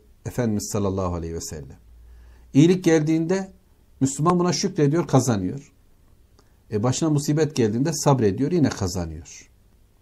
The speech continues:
Bunu böylece değerlendirebilirsek, Müslümanlar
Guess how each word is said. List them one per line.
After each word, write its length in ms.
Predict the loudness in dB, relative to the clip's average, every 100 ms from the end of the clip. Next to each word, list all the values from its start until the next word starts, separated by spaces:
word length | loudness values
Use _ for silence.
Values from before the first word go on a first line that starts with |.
| _ _ 0
Bunu 200 | 2 6
böylece 500 | 6 6 4 4 4
değerlendirebilirsek, 1120 | 6 8 6 2 2 -2 0 -2 -2 -8 -8 -20 _ _ _ _ _ _ -14
Müslümanlar 760 | -10 -4 2 4 6 4 2